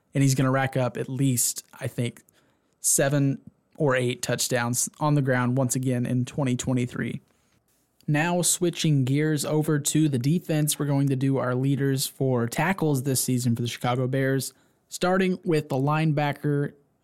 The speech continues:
acquired in free agency from the Buffalo Bills,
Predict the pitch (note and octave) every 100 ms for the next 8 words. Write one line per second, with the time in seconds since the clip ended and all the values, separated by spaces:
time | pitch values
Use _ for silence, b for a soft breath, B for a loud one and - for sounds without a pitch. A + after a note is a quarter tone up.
0 | _ - - C3 B2+ B2+ A#2+ A#2 C3+ C3+
1 | C3 C3 B2 B2+ B2 D3+ G#3 G3+ F3 E3+
2 | D#3+ D3 C3+ D3+ D3 C#3+